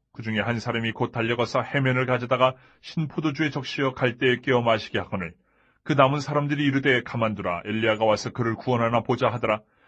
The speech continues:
예수께서 다시 크게 소리 지르시고 영혼이 떠나시니라. 이에 성소 휘장 위로부터 아래까지 찢어져 둘이 되고 땅이 진동하며 바위가 터지고 무덤들이 열리며 자던 성도의 몸이 많이 일어나되,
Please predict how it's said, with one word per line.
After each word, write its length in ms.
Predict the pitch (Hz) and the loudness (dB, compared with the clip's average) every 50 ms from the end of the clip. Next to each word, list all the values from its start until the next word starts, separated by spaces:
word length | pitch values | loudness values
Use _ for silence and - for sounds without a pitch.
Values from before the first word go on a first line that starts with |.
| _ _ _ - | _ _ _ -2
예수께서 440 | 113 110 104 - - 127 - - - | -2 -2 -2 -2 -4 -6 -6 -6 -6
다시 260 | 123 120 113 - - | -6 -6 -6 -6 -10
크게 240 | - - 143 143 135 | -14 -6 -4 -2 -2
소리 280 | 127 - 143 135 131 | -2 -2 -2 -2 -2
지르시고 480 | 120 139 139 139 131 131 - 143 139 127 | -2 -2 -2 -2 -2 -4 -2 -2 2 4
영혼이 400 | 127 123 123 127 123 123 123 120 | 6 6 6 4 2 0 -2 -2
떠나시니라. 720 | - 139 117 117 110 - - - 101 90 87 90 76 - - _ _ _ _ _ _ _ _ _ _ _ _ _ _ | -2 0 0 0 -2 -2 -4 -8 -10 -10 -10 -12 -14 -16 -20 _ _ _ _ _ _ _ _ _ _ _ _ _ _
이에 180 | 131 131 139 139 | 2 2 2 2
성소 340 | 135 160 165 156 139 175 160 | 2 0 -2 0 0 -2 -2
휘장 360 | - 175 165 165 165 160 160 | -2 0 0 2 2 2 4
위로부터 400 | 156 156 156 147 151 147 165 143 | 4 4 4 2 2 2 2 2
아래까지 440 | 139 143 139 - 147 135 131 127 123 | 2 2 2 2 2 0 0 -2 -6
찢어져 400 | - 151 123 127 127 127 123 113 | -6 -4 -4 -2 -2 -2 -2 -4
둘이 300 | - - 123 117 107 92 | -4 -6 -6 -6 -2 -2
되고 420 | 104 92 90 92 87 87 87 - - | -2 -2 -2 -4 -4 -6 -6 -2 0
땅이 260 | 127 113 110 107 101 | 0 2 2 0 -2
진동하며 640 | - - 110 104 98 107 95 107 104 104 107 104 101 | -4 -4 -4 -4 -2 -2 -2 0 0 0 -2 -2 -2
바위가 380 | - - 110 107 107 113 104 | 0 0 0 2 0 0 -2
터지고 460 | - - 123 107 113 110 110 113 113 - _ _ _ _ _ _ | -2 -4 -4 -4 -2 -2 -2 -2 -4 -6 _ _ _ _ _ _
무덤들이 500 | 113 110 110 123 120 117 117 120 123 117 | -8 -2 0 2 2 2 0 0 2 2
열리며 380 | 113 117 120 117 120 123 120 120 | 2 2 0 0 0 0 0 -2
자던 320 | - - 117 127 127 123 | -2 -4 -2 0 0 0
성도의 420 | 120 - - 139 127 135 135 131 | -2 -4 -4 -4 -2 0 0 0
몸이 280 | 127 123 127 123 127 127 | 2 0 0 0 0 0
많이 320 | 120 113 110 110 113 113 | 2 4 4 4 2 0
일어나되, 460 | 110 104 104 101 98 95 90 92 90 | -2 -2 -2 -2 -2 -4 -6 -6 -10